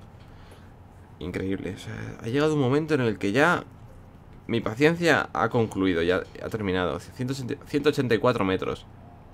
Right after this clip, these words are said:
nadando, pero oye, por favor, ¿qué te crees? ¿Que soy aquí...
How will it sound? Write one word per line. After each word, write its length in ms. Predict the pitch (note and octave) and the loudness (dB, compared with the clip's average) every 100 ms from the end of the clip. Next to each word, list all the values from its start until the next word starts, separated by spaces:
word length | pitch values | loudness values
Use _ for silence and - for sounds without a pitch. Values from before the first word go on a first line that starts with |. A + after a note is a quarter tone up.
| - - - | -20 -20 -8
nadando, 480 | G#2 G2+ G#2+ F#2 C2+ | 0 4 4 2 -2
pero 140 | - | -2
oye, 160 | D#2+ A2 | -2 -2
por 100 | - | -6
favor, 260 | F#2 F#2+ | -4 -4
¿qué 100 | - | -4
te 60 | - | -6
crees? 160 | G#2 - | -6 -6
¿Que 60 | |
soy 160 | F#2+ A2 | -6 -4
aquí... 420 | A#2 C3 B2 A2 | -2 -2 0 -2